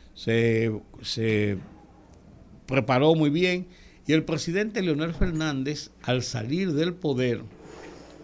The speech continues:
en mil novecientos, en el año dos mil, cuando ganó Hipólito Mejía,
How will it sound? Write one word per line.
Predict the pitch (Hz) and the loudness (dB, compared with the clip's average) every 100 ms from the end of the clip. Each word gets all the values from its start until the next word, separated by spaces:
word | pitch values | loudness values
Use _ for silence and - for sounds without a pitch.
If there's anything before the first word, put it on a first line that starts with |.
| - | -4
en | 117 113 | 0 2
mil | 143 180 | 2 2
novecientos, | 175 156 - - 135 | 2 0 -2 -2 0
en | 131 | 2
el | 127 | 0
año | 147 180 | -2 -2
dos | 160 139 127 | -2 -2 0
mil, | 147 143 127 - | 2 2 0 -6
cuando | - 113 110 | -6 -4 -2
ganó | 104 107 160 | -2 -2 -2
Hipólito | 135 143 151 151 160 | -2 0 -2 -2 -2
Mejía, | 151 127 120 113 | -2 -2 -2 -4